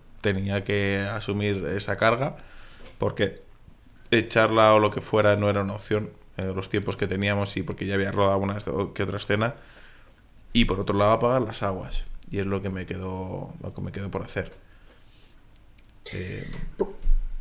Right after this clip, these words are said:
Speaker 2: pues sí, en cierto modo, eh, hiciste, mm, hiciste lo que hace el director de, de la película que tenía como ejemplo,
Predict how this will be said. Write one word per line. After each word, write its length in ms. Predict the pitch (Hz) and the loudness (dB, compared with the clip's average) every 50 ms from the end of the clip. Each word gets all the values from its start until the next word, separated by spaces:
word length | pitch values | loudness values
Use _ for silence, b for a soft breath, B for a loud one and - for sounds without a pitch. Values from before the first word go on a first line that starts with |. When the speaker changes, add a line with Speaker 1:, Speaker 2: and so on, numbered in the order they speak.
| - - - - - - - - - - - - | -8 -10 -14 -14 -14 -16 -18 -18 -18 -16 4 8
Speaker 2:
pues 180 | 190 180 185 | 8 8 10
sí, 140 | - 240 233 | 10 10 12
en 100 | 214 208 | 12 12
cierto 340 | 208 208 185 185 - 202 196 | 12 10 8 10 10 10 12
modo, 500 | 196 202 208 208 220 226 254 269 262 - | 12 12 12 12 12 12 12 8 6 6
eh, 680 | 202 190 180 175 175 170 170 160 160 160 156 156 160 160 | 6 8 8 8 8 8 8 8 8 8 8 6 6 4
hiciste, 1120 | 170 156 - - 151 - - - - 180 180 180 175 170 170 165 165 160 160 160 156 156 151 | 4 2 2 2 2 0 2 6 8 8 10 10 10 8 8 8 8 8 10 8 8 8 8
mm, 500 | 147 147 143 139 139 139 135 135 131 131 131 - | 6 6 6 4 4 4 4 2 2 0 0 0
hiciste 360 | 151 143 - 156 147 - 185 | 0 2 4 2 4 6 6
lo 140 | 180 170 170 | 6 6 6
que 120 | - 160 160 | 6 8 8
hace 800 | 160 165 - - 175 170 165 165 160 156 151 151 151 147 147 147 147 156 | 8 6 6 4 4 6 8 8 8 8 8 8 8 6 6 4 4 4
el 80 | 151 147 | 4 6
director 480 | 147 143 143 139 143 - 156 160 160 | 8 6 6 4 4 4 6 6 6
de, 260 | 156 165 160 156 151 147 | 6 6 6 6 6 6
de 100 | 151 143 | 6 6
la 140 | 143 143 | 4 4
película 420 | - 147 147 147 151 175 175 170 165 | 4 4 2 4 4 4 4 4 4
que 100 | 165 151 | 2 0
tenía 600 | - 156 147 151 156 151 151 151 151 147 147 147 | 0 0 0 2 2 2 2 2 2 2 0 0
como 220 | - 147 147 147 143 | 0 2 2 2 2
ejemplo, 580 | - - 160 156 147 156 156 160 185 202 B | 2 0 0 2 4 4 4 4 4 2 B